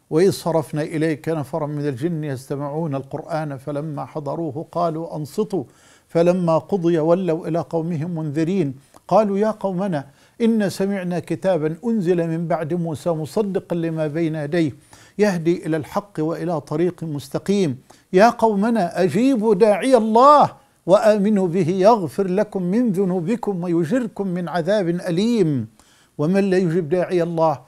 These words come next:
فليس بمعجز في الأرض وليس له من دونه أولياء أولئك في ضلال مبين". يبقى حكم مهم جدا، ألا وهو حكم المأموم. المأموم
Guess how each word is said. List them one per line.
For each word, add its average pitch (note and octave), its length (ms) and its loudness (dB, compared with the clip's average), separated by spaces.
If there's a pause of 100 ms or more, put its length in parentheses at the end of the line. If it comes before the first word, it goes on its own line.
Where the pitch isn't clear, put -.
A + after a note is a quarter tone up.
(260)
فليس F#3+ 480 4
بمعجز E3+ 600 -2
في E3+ 200 -4
الأرض E3 460 -2 (320)
وليس F3 400 4
له E3+ 260 0
من D#3+ 220 -2
دونه D#3 420 -2
أولياء D#3 680 -2 (460)
أولئك D#3 480 -2
في F3+ 180 -8
ضلال C3+ 560 -4
مبين". B2+ 440 -10 (1800)
يبقى G#3+ 340 4
حكم A3 380 -2
مهم D#3 440 0
جدا، C3 480 -2 (1500)
ألا F#3+ 140 2
وهو D3+ 360 -2
حكم G3 360 -4
المأموم. E3+ 580 0 (1120)
المأموم G#3 920 4